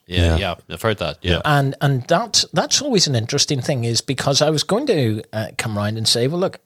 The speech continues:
Speaker 3: we watched Riviera last week," and I'm gonna come back to Riviera.
Speaker 2: Yeah.
Speaker 3: But watching that last night, there were s-, over two hundred and fifty golf balls in the water this week
Speaker 1: Mm-hmm.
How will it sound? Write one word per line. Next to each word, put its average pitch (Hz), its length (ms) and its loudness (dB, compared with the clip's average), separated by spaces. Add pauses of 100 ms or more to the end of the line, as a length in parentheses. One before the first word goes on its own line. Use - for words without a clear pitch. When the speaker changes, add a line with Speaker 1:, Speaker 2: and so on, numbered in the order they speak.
(260)
Speaker 3:
we 156 140 -2
watched 180 340 -2
Riviera 107 560 2
last 127 320 -2
week," 120 160 0
and 104 100 -4
I'm 110 80 -2
gonna 170 200 0
come 135 180 0
back - 280 -6
to 104 340 0
Riviera. 95 560 -2 (240)
Speaker 2:
Yeah. 85 160 2 (260)
Speaker 3:
But - 140 2
watching 233 420 2
that 143 220 0
last 107 340 2
night, 95 440 -2 (300)
there 190 100 2
were 180 120 0
s-, - 180 0
over 240 220 0
two 247 380 0
hundred 190 320 -4
and 135 120 -4
fifty - 500 -2
golf 117 340 0
balls 110 320 0
in 110 140 -4
the 107 60 -4
water 104 360 -2
this - 240 0
week - 300 -4 (100)
Speaker 1:
Mm-hmm. 120 140 -20